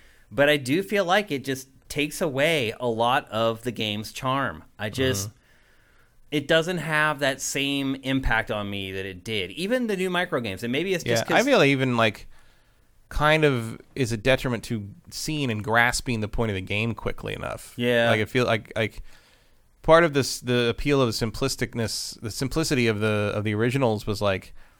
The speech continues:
Speaker 1: You'd
Speaker 2: you could,
Speaker 1: fail
Speaker 2: you
Speaker 1: something
Speaker 2: could
Speaker 1: before
Speaker 2: look
Speaker 1: you
Speaker 2: at,
Speaker 1: even wrapped your head around
Speaker 2: yeah,
Speaker 1: what you're doing.
Speaker 2: but you
Speaker 1: Yeah.
Speaker 2: look at the thing and be like, "Okay, I get, I see the different el-," there were no wasted elements on that screen. It was just like everything you saw was part of the game and you needed that information to solve what the game wanted you to do.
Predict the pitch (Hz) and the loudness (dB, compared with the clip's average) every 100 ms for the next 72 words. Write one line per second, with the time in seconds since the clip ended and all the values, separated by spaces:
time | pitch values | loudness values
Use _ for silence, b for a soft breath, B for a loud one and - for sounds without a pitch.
0 | b b b 170 170 247 285 180 185 165 | b b b -2 4 6 8 8 8 10
1 | 170 226 202 190 175 196 - 165 185 170 | 10 10 8 4 4 6 6 2 4 8
2 | 131 - 147 139 135 92 202 170 170 226 | 10 8 4 2 2 4 6 8 10 8
3 | 196 151 - 160 147 131 131 135 127 120 | 8 4 8 8 8 6 8 10 10 10
4 | 139 - 120 117 127 - 120 - 123 113 | 4 8 8 8 6 6 4 2 -2 -2
5 | 110 117 160 170 139 143 143 165 165 160 | -2 2 6 6 8 6 8 8 8 8
6 | 175 156 156 143 110 117 107 98 101 98 | 8 8 6 4 4 4 2 0 -2 -2
7 | - 104 - 110 104 104 104 104 - 123 | -4 -6 -6 -4 -4 -2 -2 -2 -2 2
8 | 147 151 139 127 - 117 110 104 - 113 | 2 2 0 2 8 8 8 4 4 4
9 | 107 107 107 107 104 101 110 104 104 104 | 4 -2 0 -2 -2 -2 -2 -2 0 0
10 | 101 101 101 98 - 104 107 - 101 98 | 0 -2 -4 -4 -4 -6 -6 0 0 2
11 | 101 - 101 - 107 98 95 95 104 110 | -2 -6 -10 -6 -4 -2 -4 -4 -2 2
12 | 123 | 4